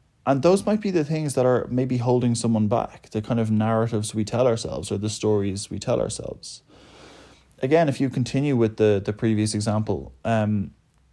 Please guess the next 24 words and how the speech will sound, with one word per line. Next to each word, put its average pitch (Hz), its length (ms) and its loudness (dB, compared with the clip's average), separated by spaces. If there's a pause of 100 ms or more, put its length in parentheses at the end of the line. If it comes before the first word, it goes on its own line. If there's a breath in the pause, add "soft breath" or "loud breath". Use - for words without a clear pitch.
(240)
when 131 180 -2
that 147 160 0
child 127 400 4
grows 110 320 4
up, - 280 2 (320)
as 110 160 0
an 107 80 0
example, 101 580 -4 (1160 soft breath)
that 151 400 2 (160)
adult - 600 0 (180)
might 127 220 4
not 107 200 2
realize 95 440 0
that - 320 -8
they're 110 200 4
always 104 300 2
criticizing 110 560 -2
their 101 120 -2
weight. - 380 -8
They 135 120 4
might 165 160 4
not 131 180 2
recognize 117 720 0
that, 107 340 -2